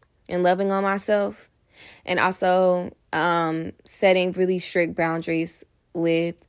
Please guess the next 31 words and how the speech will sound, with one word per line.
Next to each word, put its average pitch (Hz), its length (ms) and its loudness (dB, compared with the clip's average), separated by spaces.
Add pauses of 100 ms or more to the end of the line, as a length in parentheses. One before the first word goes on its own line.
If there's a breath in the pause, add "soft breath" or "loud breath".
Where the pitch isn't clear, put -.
people 190 300 -2
and 175 200 -2
things 170 280 -2
that 165 140 -2
do 170 80 -4
not 165 220 -4
serve 175 320 0
me 247 260 -6 (580 soft breath)
and 240 160 2
with 247 140 2
things 233 220 0
that 226 120 0
do 226 120 0
serve 175 240 0
me. 202 320 -8 (840 soft breath)
So - 180 0
making 196 340 2
sure 190 200 0
that 185 120 0
I'm 175 120 0
having 180 220 -2
a 180 60 -2
good 175 140 0
relationship 180 560 0
with 180 80 -2
myself 175 580 0
and 180 100 -4
allowing 175 420 -2
what's 180 180 -4
coming 180 300 -4
in 220 480 -4